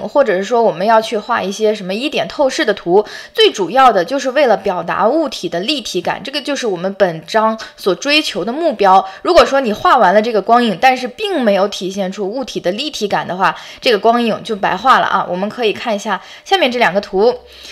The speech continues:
咱们同学就只记得要一刀切啊，但是切出来的这个形状是完全没有顺着物体的结构去走。也就是说，本来它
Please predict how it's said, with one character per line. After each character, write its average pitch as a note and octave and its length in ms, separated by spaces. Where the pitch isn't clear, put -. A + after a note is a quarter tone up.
咱 C4+ 120
们 G4+ 140
同 C#4+ 220
学 A3+ 260
就 D4 140
只 G#3 280
记 F4 280
得 G3+ 140
要 A3 140
一 G#3 140
刀 G#3 220
切 G#3 300
啊， G3 260
但 D4+ 140
是 D4 100
切 - 180
出 E4+ 140
来 A3 140
的 B3+ 80
这 C#4+ 80
个 C4+ 80
形 F#3+ 200
状 A3 220
是 G#3+ 140
完 F3+ 280
全 A3 220
没 A3+ 100
有 B3+ 140
顺 C#4+ 300
着 A3 100
物 F4+ 160
体 D4 180
的 E3+ 120
结 E3+ 240
构 C#4 200
去 B3 240
走。 F#3+ 300
也 G#3+ 80
就 D#4+ 100
是 F#4 60
说， E4 160
本 A3 180
来 D#3+ 140
它 E4+ 380